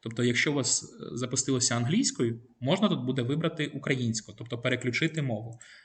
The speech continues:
Я щось про це забув нагадати, тому що я вже <laughs> просто не вперше заходжу на цей сайт. А якщо ви вперше зайдете, то може бути така особливість, що він запуститься англійською.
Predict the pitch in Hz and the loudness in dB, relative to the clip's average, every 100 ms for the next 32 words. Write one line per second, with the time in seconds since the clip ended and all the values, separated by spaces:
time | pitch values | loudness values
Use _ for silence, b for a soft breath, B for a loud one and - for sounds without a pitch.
0 | B 117 113 113 113 - 117 113 113 120 | B 0 0 0 -4 -4 -2 0 2 4
1 | 123 113 117 175 240 117 117 117 - 107 | 4 2 0 0 0 -2 -2 -2 -2 -2
2 | 113 117 120 - - 117 - 117 117 240 | 0 0 -2 -4 -6 -4 0 0 2 2
3 | 285 220 156 139 131 117 113 113 110 110 | 4 4 4 2 0 -2 -2 -2 -4 -4
4 | 117 _ B B 123 123 123 123 117 - | -10 _ B B 0 2 2 0 0 2
5 | 269 285 247 226 220 220 147 120 151 180 | 2 4 0 0 0 -2 -4 0 2 2
6 | 135 131 - 113 117 113 180 233 - 117 | 0 -2 -4 -2 -2 0 0 0 0 0
7 | 160 165 160 - 117 131 123 113 - - | 0 0 -4 -6 -6 -4 -6 -6 -12 -14
8 | 117 | -18